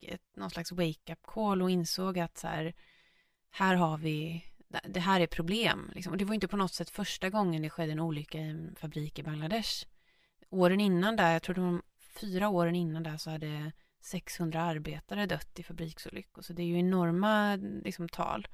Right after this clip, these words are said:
Ehm, men det här var ju vår tids, eh, en av vår tids största industriolyckor, så det blev ju jätteuppmärksammat. Ehm, så det som har hänt efteråt är att han som ägde huset,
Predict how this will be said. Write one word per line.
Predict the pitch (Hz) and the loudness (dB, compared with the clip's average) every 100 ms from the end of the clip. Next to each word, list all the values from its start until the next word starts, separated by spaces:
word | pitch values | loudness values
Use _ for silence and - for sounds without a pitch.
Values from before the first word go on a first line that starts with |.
| - _ _ _ _ _ _ - _ _ 190 | -18 _ _ _ _ _ _ -20 _ _ 0
Ehm, | 185 180 180 180 | 4 6 6 6
men | 180 | 4
det | 180 | 4
här | 226 240 | 4 4
var | 226 180 | 4 4
ju | 170 165 180 - | 4 0 -4 -6
vår | 170 165 | -2 -2
tids, | - 185 160 160 - - - | -4 -6 -6 -6 -8 -8 -10
eh, | 185 185 170 | -8 -6 -2
en | |
av | 180 | 0
vår | 175 | -2
tids | - 165 | -4 -6
största | - 170 180 | -6 -6 -6
industriolyckor, | 170 165 185 170 160 160 - - 208 | -6 -6 -4 -2 -2 -6 -8 -8 -6
så | - | -4
det | 185 | -2
blev | 170 170 165 | 0 0 0
ju | 185 185 | 0 0
jätteuppmärksammat. | 190 - - - 165 165 165 165 165 165 190 202 - _ _ _ _ _ _ _ _ - - | -2 -8 -14 -10 -8 -8 -8 -8 -6 -4 -4 -6 -10 _ _ _ _ _ _ _ _ -20 -8
Ehm, | 185 180 175 175 180 | 0 2 4 2 0
så | - | -2
det | 202 | -2
som | 202 | 0
har | 240 | 0
hänt | 285 | 0
efteråt | 285 - 180 - | -2 0 0 0
är | 170 | 0
att | 165 | 0
han | 180 185 | 0 -2
som | 180 170 | -2 -2
ägde | 175 165 190 | 0 0 0
huset, | 220 - - 131 - - - | -2 -2 -4 -6 -6 -12 -16